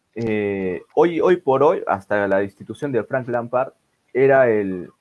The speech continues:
el, es el, el central titular, ¿no? De, de Chelsea, ya a su edad, cuando se lo, se lo compró pensando para que sea suplente. Y eso también es llamativo, es decir, debe tener algo que nosotros evidentemente no vemos,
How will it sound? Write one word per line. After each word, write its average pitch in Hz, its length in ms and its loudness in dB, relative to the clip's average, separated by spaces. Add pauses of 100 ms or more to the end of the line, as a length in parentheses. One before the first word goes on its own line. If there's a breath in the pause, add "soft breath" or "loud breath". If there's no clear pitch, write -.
el, 95 320 -12
es 120 360 -8
el, 98 280 -8 (220)
el 95 200 -14
central 113 640 -2
titular, 110 540 0
¿no? 123 220 -6
De, 95 220 -6
de 92 220 -6
Chelsea, 160 420 -4
ya 123 140 2
a 139 40 -2
su 127 120 -6
edad, 160 260 2
cuando 90 360 -6 (400)
se 123 180 -2
lo, 110 400 2
se 113 160 -2
lo 101 120 0
compró 120 360 2
pensando 135 540 -2 (480)
para 98 220 -2
que 98 100 -10
sea 104 680 2
suplente. 131 720 -8 (1000)
Y 131 80 -2
eso 165 180 -4
también 139 240 -4
es 139 60 -8
llamativo, 117 480 -2
es 127 60 -2
decir, 135 380 -2 (140)
debe 190 320 0
tener 139 340 0
algo 131 500 0 (100)
que 104 120 -12
nosotros 113 640 -8
evidentemente 101 540 -12
no 110 120 -4
vemos, 110 400 -6